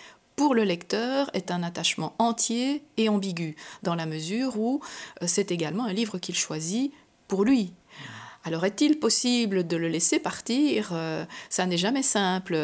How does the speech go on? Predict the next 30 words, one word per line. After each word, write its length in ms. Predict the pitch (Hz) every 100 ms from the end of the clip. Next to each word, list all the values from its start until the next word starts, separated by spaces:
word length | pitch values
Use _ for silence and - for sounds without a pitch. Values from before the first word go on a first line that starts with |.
| 151 -
et, 1000 | - 156 - - - - - - - -
et 60 | 170
moi 120 | 156
je 120 | 151
le 100 | 147
vis, 400 | 147 147 180 196 160
euh, 180 | 151 170 - - - _
très 220 | - 185
régulièrement, 880 | 180 160 160 147 147 160 180 294 339 - - -
mais 320 | 175 196 262
par, 480 | 277 - 208 - - -
on 120 | 190
vit 200 | 180 226
dans 160 | 208 185
une 180 | 180
époque 360 | 170 175 294 -
où 60 | 220
il 120 | 196
est 80 | 190
difficile 500 | 190 220 - 302 170
d'exprimer 480 | 170 - 175 165
ça, 300 | 156 - 147 -
parce 200 | - -
que 100 | 160
la 120 | 160
logique 380 | 165 170 180 -
marchande 540 | 156 - 202 190 165
étant 420 | - - 127 - -
tellement 560 | 165 165 160 151 175 - - -
prégnante, 800 | - 175 170 165 202 269 311